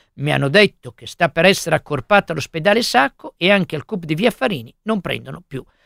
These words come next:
prenotazioni." Qui a forza di accorpare qualcosa, disaccorpare qualcosa, spostare da una A T S a una S S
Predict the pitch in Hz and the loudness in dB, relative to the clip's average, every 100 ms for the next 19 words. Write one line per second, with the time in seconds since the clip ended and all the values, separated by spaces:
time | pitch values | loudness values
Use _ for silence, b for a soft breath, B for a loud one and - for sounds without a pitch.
0 | _ _ 160 151 143 139 - 113 107 - | _ _ -2 0 -2 -6 -10 -14 -16 -10
1 | 208 147 - 180 - 147 160 - 165 - | -4 -4 0 0 0 -6 -6 -6 -8 0
2 | 202 202 175 160 143 127 135 135 170 - | 0 0 -4 -6 -6 -6 -8 -8 -10 -6
3 | 160 208 208 - 170 - 131 113 b b | -4 0 0 0 -6 -4 -6 -6 b b
4 | - - 170 - 208 196 185 175 165 _ | -20 -8 -6 2 2 4 2 0 -2 _
5 | _ 165 - _ 165 170 175 - 143 151 | _ 0 0 _ 2 2 2 -4 -4 -2
6 | 165 160 190 - | 0 -2 -4 -6